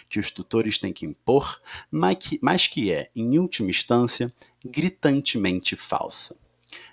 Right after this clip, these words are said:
Nisso, creio que uma citação do livro seja justificada. Abre aspas. "Este é um ponto de continuidade entre a ação colonial e o Brasil contemporâneo, e a razão para isso é evidente.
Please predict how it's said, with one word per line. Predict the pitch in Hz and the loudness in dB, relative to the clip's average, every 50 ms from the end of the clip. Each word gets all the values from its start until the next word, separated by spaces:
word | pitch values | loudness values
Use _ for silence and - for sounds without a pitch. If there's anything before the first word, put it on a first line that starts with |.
| _ | _
Nisso, | - 104 120 143 - - - - 143 143 - - - _ _ _ _ | 2 6 6 6 6 6 2 -2 -4 -8 -10 -16 -20 _ _ _ _
creio | - 202 202 185 185 180 | 2 4 6 6 6 4
que | - | 4
uma | 180 165 156 143 | 4 4 4 4
citação | - - 151 139 - 135 123 123 | 4 2 2 2 2 2 2 2
do | 127 | 2
livro | 107 95 101 101 92 98 | 2 2 0 0 0 -2
seja | - - 98 98 95 | -2 0 0 0 0
justificada. | - - - - - - - - 80 69 - - - - - _ _ _ _ _ _ - _ - - _ _ - | -2 -4 -6 -6 -8 -10 -6 -2 -2 -2 -2 -4 -8 -16 -20 _ _ _ _ _ _ -20 _ -20 -20 _ _ 0
Abre | 143 147 - - | 2 2 2 2
aspas. | - - - - - - - - - - - - _ _ - - - - - - - - - _ _ - - _ _ _ _ _ | 0 0 -2 -6 -6 -6 -6 -6 -6 -6 -8 -14 _ _ -20 -20 -18 -16 -16 -16 -18 -18 -20 _ _ -20 -20 _ _ _ _ _
"Este | - 220 240 247 - - - - | 6 8 8 8 8 6 6 6
é | 214 | 6
um | 196 190 | 6 6
ponto | 170 - - 190 196 202 196 - 196 | 4 4 4 4 6 4 2 -2 -2
de | 165 160 165 | 0 0 -2
continuidade | - - 202 202 202 - - 196 185 180 180 - - 104 107 110 110 107 92 - - - - | -2 -2 -2 -2 -2 -2 -2 0 0 0 0 2 2 4 4 4 4 2 0 -2 -6 -10 -8
entre | - 95 92 - 104 101 | -8 -8 -6 -4 -2 0
a | 95 92 | 0 0
ação | - - - - 160 170 185 | -2 -2 0 2 2 2 2
colonial | - - 156 127 107 98 90 82 80 78 85 92 98 104 110 - | 2 4 4 4 4 2 0 0 0 0 2 2 0 -2 -4 -4
e | - 110 117 | 0 2 4
o | |
Brasil | 110 113 110 104 101 107 | 6 6 6 6 4 2
contemporâneo, | 101 - 110 - - 104 104 - 123 107 80 69 58 - - - _ _ _ - - - - - - | -2 -2 -2 -2 0 0 2 2 2 2 0 -2 -6 -10 -14 -18 _ _ _ -20 -18 -18 -18 -6 2
e | 104 | 4
a | 123 135 | 6 6
razão | 147 151 120 107 101 101 110 107 101 | 6 6 4 2 2 2 2 2 2
para | - - 85 76 78 | 0 -2 -2 0 0
isso | 80 95 107 104 - - | 0 0 -2 -2 0 0
é | 101 98 | -2 -2
evidente. | 92 - 87 - - - - _ _ - - - - - | -2 -4 -6 -8 -8 -10 -12 _ _ -10 -8 -8 -10 -12